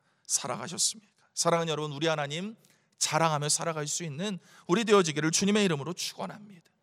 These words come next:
나를 가르치시고 나를 인도하신 그 하나님만 자랑하심으로 여러분, 우리 하나님 기쁘게 할 수 있는 우리 모두의 삶 되어지시기를 주님의 이름으로 축원합니다. 기도하겠습니다.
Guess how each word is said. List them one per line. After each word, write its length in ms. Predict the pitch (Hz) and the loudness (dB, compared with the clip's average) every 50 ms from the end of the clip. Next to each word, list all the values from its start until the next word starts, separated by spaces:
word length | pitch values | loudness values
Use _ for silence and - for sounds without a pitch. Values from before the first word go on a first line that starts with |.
| _ - - - - - - | _ -20 -20 -20 -6 6 10
나를 260 | 180 202 214 220 233 | 12 12 12 12 10
가르치시고 720 | 165 180 220 233 - - 202 202 - - 160 143 151 156 | 10 8 6 8 6 4 6 6 4 2 2 0 0 6
나를 240 | 170 214 233 247 240 | 8 8 8 8 6
인도하신 800 | 240 285 311 320 320 320 277 208 185 - - 220 254 247 160 - - - - - - - | 0 -4 2 8 10 12 12 12 12 8 4 2 0 -2 -4 -6 -10 -18 -20 -14 0 6
그 100 | 294 349 | 8 8
하나님만 840 | 320 269 - - - 277 302 320 370 370 359 349 339 349 339 320 | 8 8 6 4 4 8 8 8 8 8 8 12 12 12 12 12
자랑하심으로 680 | - - 185 190 185 180 175 165 - - 151 147 156 - - _ _ _ _ _ _ - - _ | 10 6 6 6 6 4 2 -2 -2 -4 -6 -10 -14 -14 -16 _ _ _ _ _ _ -20 -4 _
여러분, 220 | - 185 190 190 190 | 4 6 6 8 6
우리 160 | 175 175 196 | 6 8 6
하나님 380 | 175 170 170 160 151 156 151 147 - | 6 6 4 0 0 -2 -8 -10 -10
기쁘게 580 | - - 247 - _ _ _ - 262 269 226 262 | -10 -10 -10 -10 _ _ _ -8 -4 2 4 4
할 160 | 233 247 247 | 4 4 4
수 200 | 208 - - 220 | 2 2 2 0
있는 360 | 196 160 143 139 135 - - - _ _ _ _ _ _ - | -2 -6 -10 -14 -18 -20 -20 -20 _ _ _ _ _ _ -6
우리 140 | 139 143 139 | -6 -4 -2
모두의 360 | 147 160 160 147 160 165 160 | 0 0 0 0 0 0 0
삶 220 | - - 175 170 | 0 0 0 -2
되어지시기를 880 | 160 170 160 165 180 165 156 143 - 170 156 139 117 135 160 160 151 - _ _ _ _ _ | -4 -4 -4 -4 -4 -4 -4 -6 -6 -6 -8 -10 -10 -8 -8 -8 -10 -14 _ _ _ _ _
주님의 400 | - - 208 226 233 269 254 170 | -10 -6 -2 4 6 6 6 6
이름으로 480 | 127 131 135 123 123 127 127 139 - _ _ _ _ _ | 2 -2 -6 -8 -8 -8 -10 -10 -12 _ _ _ _ _
축원합니다. 800 | - - - - - 190 190 170 165 190 220 214 208 - - - - _ _ _ - - - | -4 -4 -4 -2 -2 -2 -2 -4 -6 -12 -16 -18 -18 -18 -20 -20 -20 _ _ _ -20 -8 -4
기도하겠습니다. 760 | - 170 160 156 147 143 151 - - - - - - - | 0 4 6 6 6 6 6 6 6 6 4 0 -8 -16